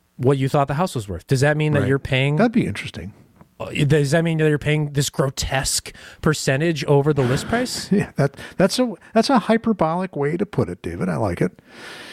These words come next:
Speaker 2: Yeah, so
Speaker 1: Don't say
Speaker 2: that's the
Speaker 1: hyper-,
Speaker 2: thing.
Speaker 1: it's a, it's a, uh, philosophical way
Speaker 2: Oh,
Speaker 1: to
Speaker 2: philosophical
Speaker 1: phrase
Speaker 2: way.
Speaker 1: it.
Speaker 2: All right, you're sure. This is the Accident Mortgage and Philosophy Show.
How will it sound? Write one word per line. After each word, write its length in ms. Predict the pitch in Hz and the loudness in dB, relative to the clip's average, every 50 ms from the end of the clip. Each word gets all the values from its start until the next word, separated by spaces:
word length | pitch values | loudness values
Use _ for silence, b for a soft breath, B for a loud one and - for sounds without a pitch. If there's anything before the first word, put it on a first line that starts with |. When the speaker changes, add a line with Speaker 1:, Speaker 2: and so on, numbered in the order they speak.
| B B B B B B B - | B B B B B B B 0
Speaker 2:
Yeah, 180 | 180 160 120 - | 0 0 2 0
so 140 | - - | 0 0
Speaker 1:
Don't 100 | 196 196 | 2 2
say 60 | - 381 | 2 2
Speaker 2:
that's 180 | - 254 247 196 | 2 2 2 2
the 60 | 185 | 2
Speaker 1:
hyper-, 80 | 160 | 2
Speaker 2:
thing. 120 | - - 165 | 2 0 0
Speaker 1:
it's 100 | 156 - | 0 2
a, 240 | 294 277 269 247 254 | 2 2 4 2 0
it's 200 | 233 - - 247 | -2 -4 -2 -2
a, 240 | 254 247 240 233 - _ _ _ | 0 2 0 0 -2 _ _ _
uh, 580 | 233 226 226 226 226 220 220 220 214 220 220 214 | 0 2 2 4 4 4 2 2 2 2 2 2
philosophical 960 | - - 285 285 240 - - 254 247 202 - 147 - - - - - - - - - | 2 2 0 0 0 0 0 -2 -2 -2 -4 -8 -8 -8 -10 -10 -12 -16 -18 -8 0
way 200 | 127 131 135 - | 2 4 4 4
Speaker 2:
Oh, 40 | - | 4
Speaker 1:
to 80 | - | 2
Speaker 2:
philosophical 460 | - 240 220 117 110 - 214 175 - | 2 2 2 2 2 2 0 0 0
Speaker 1:
phrase 280 | 151 139 127 110 98 85 | 0 0 0 0 -4 -6
Speaker 2:
way. 60 | 80 | -4
Speaker 1:
it. 40 | 90 | -4
Speaker 2:
All 60 | 110 104 | -2 -2
right, 280 | 80 117 127 160 147 | -2 -2 -2 -4 -4
you're 100 | 151 139 | -4 -4
sure. 220 | 117 - - - 104 | -4 -4 -4 -4 -2
This 220 | 95 110 - - | -2 -2 0 0
is 80 | 151 120 | 2 2
the 160 | 131 135 139 | 2 2 2
Accident 280 | 147 147 - 143 143 | 2 2 0 0 0
Mortgage 280 | 139 143 147 147 147 123 | 2 0 0 0 -2 -4
and 100 | 139 131 | -4 -2
Philosophy 560 | - 151 147 160 185 151 - 131 107 - 90 | -2 0 0 2 0 2 0 0 -2 -2 -4
Show. 340 | 85 - - 87 82 98 92 | -2 -2 -4 -4 -4 -8 -14